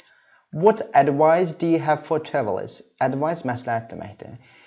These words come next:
Yəni ki, travelers, səyahət edənlərə nə məsləhət görərdiniz? İngiliscə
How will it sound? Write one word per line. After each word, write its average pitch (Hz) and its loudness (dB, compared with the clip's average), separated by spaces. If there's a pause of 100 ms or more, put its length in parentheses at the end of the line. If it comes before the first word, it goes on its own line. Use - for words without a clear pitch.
(180)
Yəni 143 -2
ki, 160 0
travelers, 170 2
səyahət 131 0
edənlərə 113 -2
nə 117 -4
məsləhət 151 0
görərdiniz? 92 -2 (2250)
İngiliscə 180 6